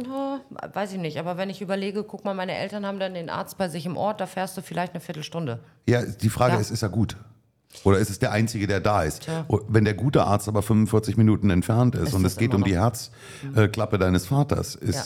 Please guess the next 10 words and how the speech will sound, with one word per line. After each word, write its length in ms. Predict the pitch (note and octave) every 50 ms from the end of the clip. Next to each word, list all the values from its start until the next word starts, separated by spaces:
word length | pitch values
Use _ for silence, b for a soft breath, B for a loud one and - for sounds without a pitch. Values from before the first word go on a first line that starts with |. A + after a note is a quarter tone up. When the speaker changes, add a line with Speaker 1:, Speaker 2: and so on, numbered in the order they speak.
| - -
Speaker 2:
sind 240 | - F#2+ G#2 G#2+ A2+
dann 120 | A2 G2
fünfundvierzig 500 | - A2+ G#2+ A2 G2+ - F#2+ F2+ - E2+
Minuten 260 | G2+ G#2 G2 D2 D2
zu 140 | - G2 G#2+
weit. 240 | A2 F#2 D2+ - - - - -
Speaker 1:
Ja. 120 | D3 - - - _ _ _ _ _ _ _ _
Speaker 2:
Das, 300 | - F#2+ F#2+ F#2 - - - - - E2+ E2
und 200 | - A#2+ A2+ G2+
dann, 640 | G2 G#2 A2 A2 F2+ C2+ - E2+ G2 F2+ E2+ - -